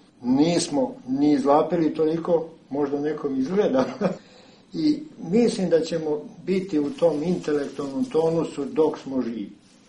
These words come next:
A dokle ćemo biti, to ne odozgo znam. Nismo mi radili na štetu našeg nekog standarda. Mi smo stekli i kuće i uz kuće nešto nasledili, nešto stekli, nešto imamo, ali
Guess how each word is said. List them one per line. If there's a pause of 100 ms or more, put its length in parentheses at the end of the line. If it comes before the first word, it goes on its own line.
(220)
A
dokle
ćemo
biti,
to
ne
odozgo
znam. (680)
Nismo
mi
radili
na
štetu (600)
našeg
nekog
standarda. (760)
Mi
smo
stekli (600)
i
kuće
i
uz
kuće
nešto
nasledili,
nešto
stekli,
nešto
imamo,
ali